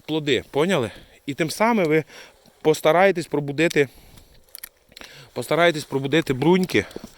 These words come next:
щоб вони вам дали, е, нові гілки. Поняли, да? Що ми добиваємося? Тому, ну і в принципі тут та-, така сама, е, проблема. Ви бачите, що дерево обробляється, все, но, м,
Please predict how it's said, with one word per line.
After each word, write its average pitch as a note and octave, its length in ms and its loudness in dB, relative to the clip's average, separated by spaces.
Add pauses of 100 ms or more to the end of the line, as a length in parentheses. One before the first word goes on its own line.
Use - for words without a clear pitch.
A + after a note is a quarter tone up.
(220)
щоб - 180 -6
вони D#3+ 140 -2
вам C#3 200 0
дали, C#3 300 2 (400)
е, A2 220 -4
нові D3 300 0
гілки. B2 460 -4
Поняли, A2+ 380 2
да? E3+ 240 -2 (260)
Що - 200 -6
ми B2 80 -4
добиваємося? A#2+ 640 -2 (500)
Тому, G3 300 -2
ну B3+ 160 -2
і B3 60 -4
в F#3 40 -8
принципі F#3+ 440 -4
тут D#3 220 -10
та-, C3+ 180 -10
така C#3 280 -4
сама, C3+ 340 -2 (120)
е, A#2+ 360 -6 (240)
проблема. F3+ 520 -4 (380)
Ви A#2 200 -10
бачите, C3 420 -4
що A2+ 260 -6 (160)
дерево A#2+ 500 -2
обробляється, C3+ 680 -2
все, E3+ 300 -4
но, C#3 300 -4 (720)
м, A2+ 120 -16